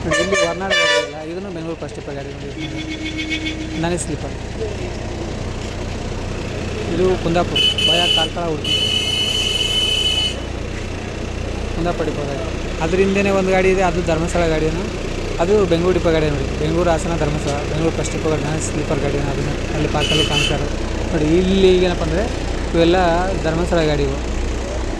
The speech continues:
ಬೆಂಗಳೂರು ಕಟೀಲು, ಕೆ ಜಿ ಎಫ್ ಡಿಪೋದಿಂದ ಹೋಗ್ತಾರೆ. ಬೆಂಗಳೂರು ಕಟೀಲು via ಧರ್ಮಸ್ಥಳ, ಧರ್ಮಸ್ಥಳ ಹೋಗಿ ಆಮೇಲೆ ಕಟೀಲು ಹೋಗುತ್ತೆ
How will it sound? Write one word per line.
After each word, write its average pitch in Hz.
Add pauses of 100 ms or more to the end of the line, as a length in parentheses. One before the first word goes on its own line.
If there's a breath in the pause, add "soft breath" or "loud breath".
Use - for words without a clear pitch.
(1400)
ಬೆಂಗಳೂರು 180 (1700)
ಕಟೀಲು, 180 (1300)
ಕೆ 170
ಜಿ 180
ಎಫ್ 175
ಡಿಪೋದಿಂದ 156
ಹೋಗ್ತಾರೆ. 139
ಬೆಂಗಳೂರು 160
ಕಟೀಲು 156 (2000)
via 165 (560)
ಧರ್ಮಸ್ಥಳ, 156 (1600)
ಧರ್ಮಸ್ಥಳ 156
ಹೋಗಿ 208
ಆಮೇಲೆ 180
ಕಟೀಲು 160
ಹೋಗುತ್ತೆ 139